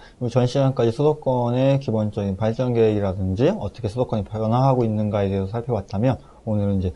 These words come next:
수도권을 정비하기 위한 실질적인 법령에 의해서, <clears throat> 법령에 의해서 만들어지는 그 계획을 한번 살펴보죠.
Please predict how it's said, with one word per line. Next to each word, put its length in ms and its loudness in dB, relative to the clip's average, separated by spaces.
수도권을 1200 2
정비하기 880 4
위한 400 2
실질적인 720 0
법령에 720 2
의해서, 400 4
<clears throat> 300 6
법령에 300 0
의해서 240 0
만들어지는 720 0
그 420 -2
계획을 340 6
한번 180 0
살펴보죠. 440 -4